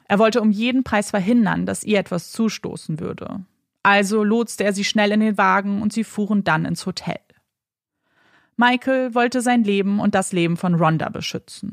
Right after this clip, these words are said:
Er fühlte sich bedroht. Er spricht sogar von Schusswaffen. Man hatte aber keine Waffe in dem roten S U V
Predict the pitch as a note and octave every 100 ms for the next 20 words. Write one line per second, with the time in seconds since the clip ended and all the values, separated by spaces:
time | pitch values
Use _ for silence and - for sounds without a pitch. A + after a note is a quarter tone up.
0 | G3+ - G3 F3+ E3+ D#3 - - F3 G3+
1 | G3+ G3 - - - - _ - - -
2 | C4 - A3+ F#3 F#3 G#3+ - D#4+ D#4 -
3 | - - - F#3 F3+ _ _ _ _ _
4 | E3+ F3 A3+ A3 F3+ F#3 - - D4+ F4
5 | E3 D#3 - F#3 G3+ G3+ G3 F#3 F#3+ G3+
6 | F#3 - F3 E3 A3+ G#3+